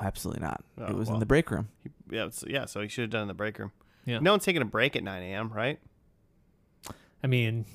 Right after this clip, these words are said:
Speaker 3: some people that, like, start at, like, seven thirty, like, that's
Speaker 1: Yeah,
Speaker 3: their,
Speaker 1: we
Speaker 3: like,
Speaker 1: did have s-,
Speaker 3: nine A M
Speaker 1: yeah.
Speaker 3: coffee break.
Speaker 1: Yeah, we did have some of those.
Speaker 2: Yeah, but what's, like, a coffee break? Like, do some people, like, go and, like, sit down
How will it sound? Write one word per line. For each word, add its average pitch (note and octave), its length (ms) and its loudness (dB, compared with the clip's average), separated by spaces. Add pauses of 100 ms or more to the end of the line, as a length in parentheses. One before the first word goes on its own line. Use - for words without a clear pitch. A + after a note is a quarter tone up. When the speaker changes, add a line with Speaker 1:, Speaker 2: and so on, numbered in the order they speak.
(260)
Speaker 3:
some D3+ 280 8
people B2 300 8
that, A#2 180 4
like, A2+ 280 0
start A#2+ 300 2
at, G#2+ 60 0
like, G#2 160 -4
seven A#2 340 2
thirty, A2+ 380 0
like, A2 160 -2
that's A2 80 6
Speaker 1:
Yeah, G#2 140 10
Speaker 3:
their, G2+ 120 8
Speaker 1:
we G#2+ 80 8
Speaker 3:
like, G#2+ 60 4
Speaker 1:
did A#2 160 8
have G#2+ 260 4
s-, A#2+ 80 0
Speaker 3:
nine A#2 240 2
A A2+ 40 4
M A2+ 220 2
Speaker 1:
yeah. A#2 40 0
Speaker 3:
coffee A#2 380 -2
break. A#2 360 -4 (400)
Speaker 1:
Yeah, G2+ 100 -4
we F#2+ 60 -2
did G#2+ 140 0
have A2+ 140 0
some - 220 -6
of - 80 -4
those. - 340 -2
Speaker 2:
Yeah, D#3 80 6
but F3+ 100 4
what's, G3+ 160 0
like, A3 140 6
a B2+ 80 0
coffee B2 340 4
break? G#2+ 300 0
Like, A2 240 0
do B2 120 -4
some - 300 -8
people, D#3 220 -2
like, B2 180 0
go A#2 300 2
and, A2 120 2
like, G2+ 140 -4
sit A2+ 260 -4
down A2+ 540 -2